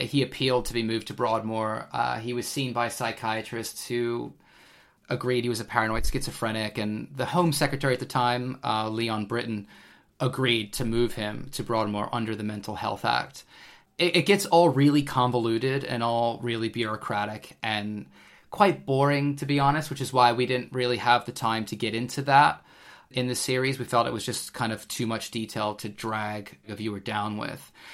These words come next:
But many people believe it was just another con, and maybe it was a political move, or maybe it was just a way to sort of, um, keep him out of the press from being attacked all the time in prison.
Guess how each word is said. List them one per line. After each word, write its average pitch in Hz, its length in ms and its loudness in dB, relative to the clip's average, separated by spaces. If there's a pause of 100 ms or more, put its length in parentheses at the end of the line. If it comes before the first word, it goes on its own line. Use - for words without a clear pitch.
(320)
But 131 380 6 (340)
many 156 280 4
people 127 220 0
believe 120 380 4
it - 80 -6
was 110 180 -4
just - 240 -2
another 113 280 -2
con, 107 680 0
and 110 200 0
maybe 107 180 -2
it 110 40 -4
was 104 140 -6
a 104 40 -8
political 175 440 2
move, 135 600 2
or 123 140 0
maybe 127 220 2
it 135 40 -2
was 131 120 -2
just 123 160 -6
a 117 40 -4
way 113 280 -2
to 107 160 -8
sort 113 280 -4
of, 110 320 -6
um, 120 480 -2 (880)
keep 139 280 2
him 117 380 0
out 120 160 6
of 110 40 -2
the 107 60 -2
press 117 400 -2
from 107 160 -4
being 101 160 -4
attacked 107 400 -2
all 101 100 -4
the 101 100 -10
time 98 280 -8
in 98 60 -12
prison. 110 420 -8